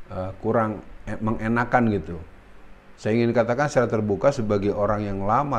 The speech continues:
terlibat dalam gerakan politik, saya ingin mengatakan teman-teman P K S juga tidak nyaman. Nah, keadaan yang dialami ini akhirnya berimbas kepada duet antara R K dan Suswono.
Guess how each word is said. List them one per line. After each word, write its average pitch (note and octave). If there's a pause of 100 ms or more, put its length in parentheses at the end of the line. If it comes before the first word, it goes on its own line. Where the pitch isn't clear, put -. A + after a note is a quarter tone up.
terlibat G2
dalam F#2+
gerakan F#2
politik, F#2+ (480)
saya B2+ (240)
ingin G#2+
mengatakan G2
teman-teman C3+
P C#3
K -
S C#3+
juga C3+
tidak A#2+
nyaman. A#2+ (640)
Nah, G2
keadaan A#2
yang A#2
dialami G#2+
ini A2+
akhirnya A2+ (320)
berimbas A2
kepada A#2+
duet A2
antara G#2+
R G#2
K B2+
dan A2
Suswono. A2+